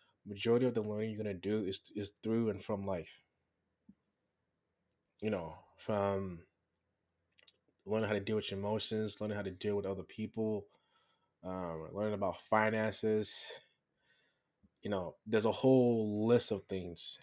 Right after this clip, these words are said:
And what I found out was, what I've been finding out was that, you know, life is gonna teach you <laughs> its lessons. You know,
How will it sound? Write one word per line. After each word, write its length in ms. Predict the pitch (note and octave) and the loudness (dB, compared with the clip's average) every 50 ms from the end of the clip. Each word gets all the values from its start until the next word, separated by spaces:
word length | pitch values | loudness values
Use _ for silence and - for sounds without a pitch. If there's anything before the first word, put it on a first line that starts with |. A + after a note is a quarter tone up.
| - _ | -16 _
And 520 | - F#2+ G2 G2 F#2+ F#2 F#2+ F#2 F2+ E2+ - - - _ _ _ _ _ - _ _ _ | -6 -4 -2 -2 -2 0 -2 -2 -4 -6 -8 -14 -18 _ _ _ _ _ -20 _ _ _
what 120 | - G2+ | 0 2
I 100 | A2 A#2 | 2 2
found 320 | A2+ - - G#2+ G#2+ G#2+ | 0 0 0 0 0 2
out 180 | G#2 G2 G2 F#2+ | 0 0 0 0
was, 420 | F2+ F#2 F#2 F#2 F2 - - - - _ _ _ _ _ | -2 -4 -4 -4 -4 -4 -6 -6 -8 _ _ _ _ _
what 140 | - A2+ A2 | -2 0 2
I've 280 | F#2 F#2+ A2 A#2+ B2+ A2+ | 4 6 6 6 6 6
been 120 | A#2 G#2+ | 2 -2
finding 400 | F2+ - - G#2 G2+ G2+ G2+ G2+ | -2 -2 -2 -2 -2 -2 -2 -2
out 180 | G2+ G2 D#2+ E2 | -2 -4 -4 -6
was 200 | F#2 F#2 F2+ - | -8 -8 -6 -4
that, 240 | F#2+ F2+ F2 D#2+ - _ _ _ _ _ _ _ _ _ _ _ _ _ _ _ _ _ _ G3+ - _ - - - - G#3+ - - _ _ _ _ _ _ _ _ | -2 -2 -2 -2 -6 _ _ _ _ _ _ _ _ _ _ _ _ _ _ _ _ _ _ -20 -12 _ -12 -12 -12 -18 -20 -20 -20 _ _ _ _ _ _ _ _
you 100 | G#2+ A2 | -4 -2
know, 240 | G#2+ G2 F#2+ - - _ - | -2 -2 -2 -4 -6 _ -6
life 380 | G#2+ A2 A2+ B2+ C#3 F#3+ - | 0 4 6 6 6 6 4
is 100 | - C#3+ | 2 2
gonna 180 | B2+ C3 B2+ A#2+ | 4 4 2 2
teach 360 | - - - A#2+ A2 - - | 2 0 0 0 -2 0 -4
you 260 | A2 G2+ G2 F#2 F2+ - _ _ _ _ _ _ _ _ _ | -4 -4 -4 -6 -8 -10 _ _ _ _ _ _ _ _ _
<laughs> 1160 | - - - - - - - - - _ _ _ _ _ _ _ _ _ _ _ _ _ _ | -4 -4 0 0 -2 -2 -2 -10 -16 _ _ _ _ _ _ _ _ _ _ _ _ _ _
its 180 | A#2+ A2 - A#2 | -2 -2 0 2
lessons. 400 | A2 G#2+ G2 - E2 D#2+ - - | 0 0 0 -2 -6 -8 -6 -4
You 80 | A2+ | -2
know, 260 | A2+ G#2+ G2+ F#2+ F#2+ | -2 -2 -2 -2 -6